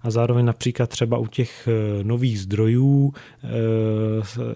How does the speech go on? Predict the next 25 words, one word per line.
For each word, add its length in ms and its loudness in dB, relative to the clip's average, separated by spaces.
automaticky 1000 0
žadatel 380 0
bude 200 0
dokládat 480 -2
i 60 -2
fotografie. 840 -6
Takže 220 -6
do-, 120 0
bude 200 0
dokládat 460 0
například 420 -6
fotky 360 -4
toho 400 -6
původního 580 2
zdroje, 320 2
že 120 0
opravdu 420 -2
tam 300 -8
byl, 440 2
a 320 -4
bude 420 -2
dokládat 440 -4
i 80 -6
fotky 400 -8
toho, 420 -4